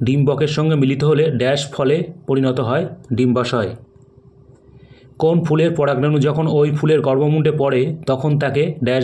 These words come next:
বলে, উত্তর হবে কিন্তু স্বপরাগযোগ। প্রাণীর ড্যাশ ও ড্যাশের মাধ্যমে যৌনজন সংঘটিত হয়, নিষেক ও সংযুক্ত। এটা কিন্তু অবশ্যই ইম্পর্টেন্ট প্রশ্ন,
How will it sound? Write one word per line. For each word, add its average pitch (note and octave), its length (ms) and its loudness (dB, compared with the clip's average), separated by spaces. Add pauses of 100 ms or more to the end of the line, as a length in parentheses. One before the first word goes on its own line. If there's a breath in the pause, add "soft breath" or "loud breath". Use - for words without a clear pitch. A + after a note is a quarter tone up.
(120)
বলে, C3+ 140 2 (240)
উত্তর B2+ 220 -2
হবে C3+ 180 2
কিন্তু C3 180 2 (560 loud breath)
স্বপরাগযোগ। C3 840 0 (1700 soft breath)
প্রাণীর D#3 420 0 (220)
ড্যাশ C#3+ 240 0 (100)
ও - 20 2 (120)
ড্যাশের D3+ 440 0
মাধ্যমে C#3+ 400 0
যৌনজন C#3 440 0
সংঘটিত C3+ 360 0
হয়, E3+ 100 0 (160)
নিষেক F3 360 0 (140)
ও - 20 2 (200)
সংযুক্ত। B2+ 380 0 (100)
এটা B2 160 -2
কিন্তু C#3+ 160 0 (100)
অবশ্যই D3 380 0 (520 loud breath)
ইম্পর্টেন্ট D3+ 420 0
প্রশ্ন, A2+ 220 -2